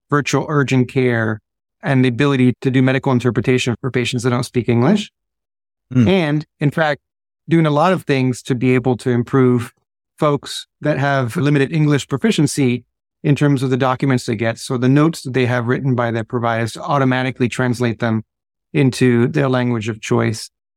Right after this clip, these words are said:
Speaker 1: and to use kind of the artifacts and the systems that surround them to be in the language of choice. That's a huge barrier to overcome for, for when you don't speak English. And I always try to think of myself as being in a place where,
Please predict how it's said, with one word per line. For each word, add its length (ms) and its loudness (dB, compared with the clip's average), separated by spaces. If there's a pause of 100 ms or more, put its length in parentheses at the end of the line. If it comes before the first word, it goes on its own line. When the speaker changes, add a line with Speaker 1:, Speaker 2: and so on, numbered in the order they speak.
(160)
Speaker 1:
and 220 0
to 100 0
use 420 4
kind 160 0
of 60 -2
the 100 0
artifacts 800 -4 (640)
and 180 0
the 80 0
systems 540 0
that 200 -2
surround 480 0
them 300 0 (140)
to 80 -4
be 160 0
in 80 4
the 80 2
language 360 -2
of 100 -8
choice. 420 -8 (640)
That's 240 -2
a 120 -2 (100)
huge 320 2
barrier 280 0
to 80 -4
overcome 640 -2 (520)
for, 360 0
for 160 -8
when 100 2
you 60 0
don't 80 -10
speak 200 -2
English. 260 2
And 80 2
I 40 2
always 200 2
try 140 0
to 80 4
think 220 -2
of 80 0
myself 460 0
as 180 -4
being 220 2
in 100 2
a 60 0
place 360 -2
where, 280 -2